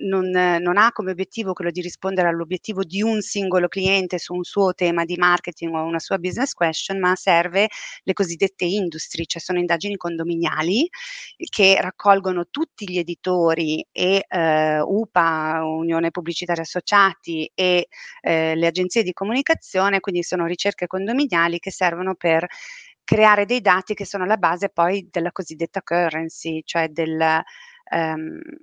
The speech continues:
del trading pubblicitario, no? Quindi le, proprio i dati di audience. E quindi ho questo doppio binario. Infatti io la, sono a capo della divisione all'interno di Ipsos che si chiama proprio Audience Measurement e Media Development, quindi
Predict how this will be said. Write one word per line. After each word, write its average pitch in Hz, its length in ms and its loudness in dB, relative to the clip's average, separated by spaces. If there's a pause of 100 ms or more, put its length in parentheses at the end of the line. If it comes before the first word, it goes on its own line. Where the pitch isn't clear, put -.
(140)
del 190 300 -2
trading 208 840 6
pubblicitario, 165 800 0
no? 175 240 2
Quindi 170 260 -4
le, 165 340 0
proprio 180 240 -6
i - 20 -8
dati 165 260 -4
di 165 120 -6
audience. 160 640 -4
E - 100 -4
quindi 214 320 -2
ho 180 200 6
questo - 360 -8
doppio 202 340 -6
binario. 170 520 -2
Infatti 208 300 -4
io 202 160 6 (480)
la, - 460 2 (300)
sono 180 260 0
a 180 40 2
capo 190 380 0
della 175 220 -4
divisione 180 720 -2
all'interno 180 440 0
di 247 180 -2
Ipsos 220 300 -6
che 202 120 -8
si - 100 -12
chiama 175 300 0
proprio 180 500 -2
Audience 214 540 2
Measurement 220 560 -2 (120)
e 285 440 4
Media 196 340 -4
Development, 160 800 -4
quindi 170 340 -4